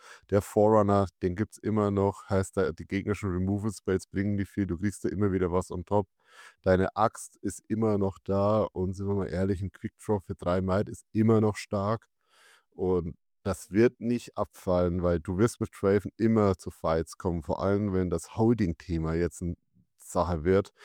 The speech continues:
freut sich Draven drüber, weil er will ja fighten. Und wenn du holdest, musst du zu einem Fight kommen.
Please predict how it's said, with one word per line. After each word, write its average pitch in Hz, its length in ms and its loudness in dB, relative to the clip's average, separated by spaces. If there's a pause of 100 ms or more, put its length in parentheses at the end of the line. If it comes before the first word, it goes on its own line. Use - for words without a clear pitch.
(320)
freut - 500 4
sich - 200 -4
Draven 104 500 2
drüber, 107 520 4
weil 90 180 4
er 90 200 0
will 95 160 2
ja 98 100 6
fighten. 90 600 -2 (220)
Und 78 180 -6
wenn 85 120 0
du 82 140 0
holdest, 95 500 2 (100)
musst 113 220 -2
du 98 40 -14
zu - 180 -8
einem 76 140 -4
Fight 73 340 -6
kommen. 76 320 -6